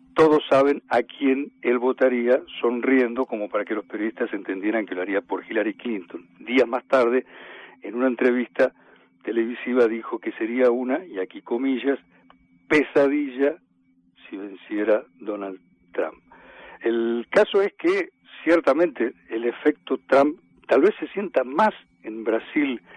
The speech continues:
que en otros países de la región, incluso en un registro acaso anecdótico. Al día de hoy, al día de hoy, veinticinco de noviembre,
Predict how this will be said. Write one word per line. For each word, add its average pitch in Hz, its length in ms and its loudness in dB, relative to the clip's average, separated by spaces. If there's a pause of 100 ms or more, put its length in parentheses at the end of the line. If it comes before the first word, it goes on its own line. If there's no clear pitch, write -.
(540)
que - 100 -6
en 113 80 -2
otros - 240 0
países 117 480 2
de 101 80 -2
la 104 120 2
región, 139 420 0 (540)
incluso 170 800 -4
en 143 120 -2
un 175 100 4
registro 127 1200 0 (400)
acaso 131 600 0
anecdótico. 113 840 0 (120)
Al 104 240 0
día 170 220 4
de 143 160 2
hoy, 127 360 0 (240)
al 87 180 -12
día 123 220 0
de 110 120 0
hoy, 101 240 -2 (760)
veinticinco 113 1300 -2 (600)
de 113 500 0
noviembre, 117 920 0